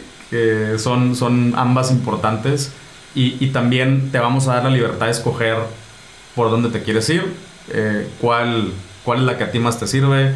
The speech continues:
o a lo mejor vas a consumir ochenta por ciento teoría, veinte por ciento práctica. Entonces, acá, acá dice Katia, eh, "se es-,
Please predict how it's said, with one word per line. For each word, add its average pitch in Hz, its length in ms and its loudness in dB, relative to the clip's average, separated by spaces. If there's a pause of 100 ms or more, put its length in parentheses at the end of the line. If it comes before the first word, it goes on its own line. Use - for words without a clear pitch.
(200)
o 123 60 0
a 123 40 0
lo 117 80 0
mejor 120 240 0
vas 143 160 2
a 147 100 -2
consumir 127 580 2 (440)
ochenta 139 500 0
por 127 140 0
ciento 135 380 0
teoría, 127 600 2
veinte 120 300 0
por 113 140 0
ciento 113 220 -2
práctica. 135 640 0 (1040)
Entonces, 131 880 0 (1080)
acá, 135 460 0
acá 131 200 0
dice 143 220 0
Katia, 135 720 0
eh, 117 400 4
"se 120 100 -2
es-, - 160 -4